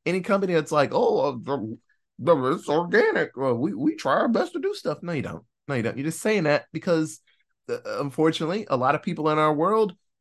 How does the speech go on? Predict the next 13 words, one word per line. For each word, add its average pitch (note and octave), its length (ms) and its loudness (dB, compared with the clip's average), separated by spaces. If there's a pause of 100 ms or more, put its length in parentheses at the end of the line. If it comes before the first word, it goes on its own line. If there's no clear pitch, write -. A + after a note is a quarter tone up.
(420)
will D#3 140 2
take F#3+ 300 -2
things F#3+ 260 -2
at E3 180 -2
face G3 260 0
value, E3+ 540 2
and B2 100 -4
they E3+ 120 -2
don't D#3+ 400 4
investigate E3+ 720 -2
why G#2+ 240 6
the F#2+ 80 0
fuck - 360 -4